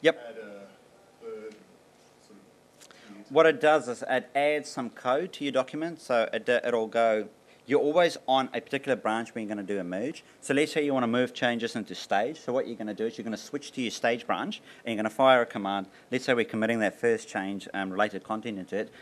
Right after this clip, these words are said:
Speaker 1: So the command's gonna be git merge feature forward slash related content. And so Git's gonna come back,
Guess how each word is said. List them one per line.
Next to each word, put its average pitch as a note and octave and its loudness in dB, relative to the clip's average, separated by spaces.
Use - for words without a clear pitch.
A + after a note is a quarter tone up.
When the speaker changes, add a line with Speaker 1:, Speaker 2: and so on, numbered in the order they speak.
Speaker 1:
So B2 -4
the A#2+ -2
command's B2+ -2
gonna A#2 -4
be G#2 -4
git C#3 0
merge A2 -2
feature B2 -4
forward G#2+ -6
slash G2+ -4
related G2 -2
content. E2+ -12
And G#2+ -6
so B2+ 2
Git's C#3 0
gonna C#3 2
come B2 -4
back, G#2+ 4